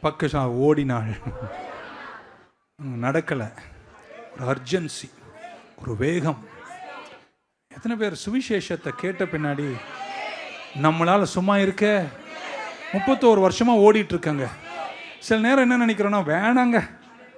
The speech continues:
ஆனா இருக்கவும் முடியலங்க. அன்னைக்கு எரேமியா சொன்னார் பாத்தீங்களா, "நானு இதுக்கு மேல பேச வேணாம்னு நினைக்கிறேன். எனக்கு இது வேணாம், எனக்கு எதிர்ப்புகள் இருக்கு. நான் அமைதியா இருக்கணும்னு நினைக்கிறேன்.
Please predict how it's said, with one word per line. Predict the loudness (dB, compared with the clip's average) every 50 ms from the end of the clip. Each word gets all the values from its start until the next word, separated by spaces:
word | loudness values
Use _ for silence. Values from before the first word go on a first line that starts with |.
| -20 -18 -16 -12 -12 -10 -12 -12 -10 -8
ஆனா | -6 -4 -2 0
இருக்கவும் | 0 0 0 0 0 0 2 0 0 -2 -2
முடியலங்க. | -2 -4 -4 -6 -8 -10 -12 -14 -18 -20 -20 -18 -16 -14 -12 -12 -10 -10 -10 -10 -10 -10 -8 -8 -6 -4
அன்னைக்கு | -2 0 0 2 4 4 6
எரேமியா | 6 6 6 6 6 4
சொன்னார் | 4 4 4 4 4 6 6
பாத்தீங்களா, | 4 2 2 0 2 2 2
"நானு | 2 4 4 4 4 4 4 4 4 2 2 0 -4 -10 -14 -6 0
இதுக்கு | 2 2 2 2 2
மேல | 4 6 6 6 6 6
பேச | 6 6 6 6 6 4 4
வேணாம்னு | 6 6 6 6 6
நினைக்கிறேன். | 6 6 6 6 4 4 4 2 4 2 2 0 -2 -6 -10 -14 -14 -12 -12 -12 -10 -8 -4 0
எனக்கு | 2 2 4 6 6 6
இது | 8 10
வேணாம், | 10 10 10 10 10 10
எனக்கு | 8 8 8 8 8 10
எதிர்ப்புகள் | 10 8 8 8 6 6 8 10 10
இருக்கு. | 8 8 8 8 8 8 8 8 2 -2 -6 -8 -8 -10 -10 -2 4
நான் | 6 8 8
அமைதியா | 8 8 10 10 12 12 12 12 12
இருக்கணும்னு | 12 10 10 8 10 10
நினைக்கிறேன். | 10 10 8 8 10 10 10 10 8 6 4 2